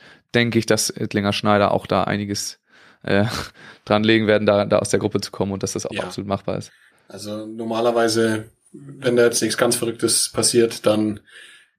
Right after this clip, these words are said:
Speaker 2: gibt's ein Finale zwischen Schweiz und Deutschland um den Gruppenkopf. Beide sind weiter und die anderen beiden Teams werden deutlich geschlagen.
Speaker 1: Ja. Was sagst du so? Chancen, Ettlinger Schneider irgendwie, äh, weit zu kommen in dieser Weltmeisterschaft?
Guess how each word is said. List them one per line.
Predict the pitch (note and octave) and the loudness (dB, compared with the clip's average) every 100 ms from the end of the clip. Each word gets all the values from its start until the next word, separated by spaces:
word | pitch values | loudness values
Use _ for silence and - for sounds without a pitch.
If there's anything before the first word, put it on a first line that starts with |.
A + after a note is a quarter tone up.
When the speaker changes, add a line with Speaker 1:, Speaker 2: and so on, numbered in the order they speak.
| _ _ - | _ _ -8
Speaker 2:
gibt's | C#3+ C#3+ | -4 -2
ein | D3 | -2
Finale | D3+ D3 D3+ C#3+ | 4 6 6 4
zwischen | C3+ C#3+ C3 | 2 2 4
Schweiz | C3+ C3 | 4 4
und | C#3 | 4
Deutschland | C3 C3 C3+ C#3 | 4 4 2 0
um | C3+ | 0
den | B2 | 2
Gruppenkopf. | D3+ D#3 C3+ B2 - | 2 2 2 2 2
Beide | A#2+ A#2+ | 2 2
sind | A#2+ A2 | 2 2
weiter | A2+ A2 A#2 | 2 4 2
und | A2+ A2 | 2 -2
die | A2+ | -2
anderen | G#2+ G#2+ | -2 -2
beiden | G#2 G#2+ | -2 -2
Teams | G#2+ G#2 | -4 -6
werden | G#2+ G2+ | -4 -4
deutlich | G2+ G2 - | -4 -8 -10
geschlagen. | G2+ G2 F#2+ G2 G2+ _ _ _ | -8 -6 -6 -6 -12 _ _ _
Speaker 1:
Ja. | - - _ - - | -4 -4 _ -18 -14
Was | - A#2+ | -4 2
sagst | B2 - | 2 4
du | |
so? | C#3+ D#3 D3+ | 4 6 6
Chancen, | C3+ C3+ C#3+ D3 | 4 2 2 2
Ettlinger | C3+ C3+ C3 C3 | -2 0 2 2
Schneider | C3 C#3 D3 C3+ | 2 4 4 4
irgendwie, | C3+ C3 B2+ B2+ C3 | 0 0 2 4 2
äh, | - A#2 A#2+ A#2+ A#2+ | 0 0 2 2 0
weit | A2 A2+ A2+ D#3 | -2 0 2 2
zu | - - - | 0 -4 -6
kommen | D3+ D#3 D#3 D3+ | -2 0 2 0
in | C#3+ C#3+ | 0 -2
dieser | C#3 C#3+ C3+ C#3 | -2 -2 -2 -4
Weltmeisterschaft? | C3+ C#3 C3+ C3+ D3 - | -2 -2 -2 -2 -4 -6